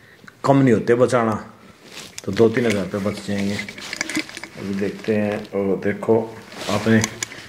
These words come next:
दिखता होगा इसमें क्या दिखा है कि नहीं दिखता, फिर नहीं देखो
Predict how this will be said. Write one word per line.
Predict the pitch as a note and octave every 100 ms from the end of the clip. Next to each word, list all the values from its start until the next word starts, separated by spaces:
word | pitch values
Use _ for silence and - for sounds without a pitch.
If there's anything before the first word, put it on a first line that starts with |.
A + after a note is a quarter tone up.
| - - G#2
दिखता | A2 A2+ B2+
होगा | A#2 G#2
इसमें | G#2+ G#2+ A2+ G#2+
क्या | G2+ - - - A2
दिखा | G#2 G#2+ B2
है |
कि | G#2+
नहीं | G2
दिखता, | F#2+ F#2 A2
फिर | G#2+ A2+
नहीं | G#2+ A2 G#2 - - - - - -
देखो | G#2 G2 A2